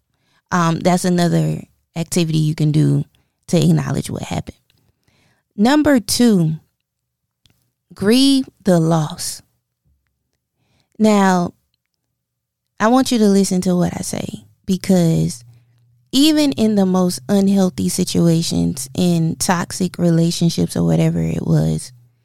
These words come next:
it was still a relationship, and that person did mean something to you at one time.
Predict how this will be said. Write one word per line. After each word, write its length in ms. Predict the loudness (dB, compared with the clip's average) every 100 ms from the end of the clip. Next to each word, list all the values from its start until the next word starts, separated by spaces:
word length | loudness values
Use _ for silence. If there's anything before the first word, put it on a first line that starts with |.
| _ _
it 160 | -2 0
was 140 | 0
still 580 | -2 -6 -4 0 0 -2 -4
a 80 | -2
relationship, 720 | 0 2 0 -2 -2 -2 -2
and 160 | -2 0
that 200 | -2 -2
person 480 | -2 -2 -2 -4
did 240 | -2 -2 0
mean 320 | -2 -2 -2
something 400 | -2 -4 -4 -6
to 140 | -4
you 220 | -4 -2 -4
at 220 | -4 -4
one 300 | -2 -2 -2
time. 340 | -6 -8 -8